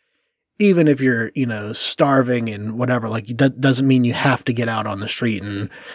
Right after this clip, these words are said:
and ask for money. Like, that, that is a choice that you're making to do that. But what is the thing that is, um, making,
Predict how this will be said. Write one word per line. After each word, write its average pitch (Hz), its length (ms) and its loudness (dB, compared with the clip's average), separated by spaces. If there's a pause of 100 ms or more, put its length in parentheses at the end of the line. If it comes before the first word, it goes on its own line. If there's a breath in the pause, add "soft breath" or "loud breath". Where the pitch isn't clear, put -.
(160 loud breath)
and 104 220 -2
ask 107 180 2
for 113 120 -2
money. 143 300 4
Like, 139 320 -2
that, 139 260 2
that 139 260 2
is 127 140 4
a 117 80 2
choice 143 540 2
that - 180 -4
you're 123 120 0
making 131 380 2
to 107 180 -12 (120)
do 151 180 4
that. 104 320 -4 (560 loud breath)
But 120 260 0 (120)
what 147 340 4
is 135 320 4 (1300 soft breath)
the 131 180 -2
thing 156 460 2
that 123 240 4
is, 113 320 -4
um, 107 460 -6 (920)
making, 135 920 2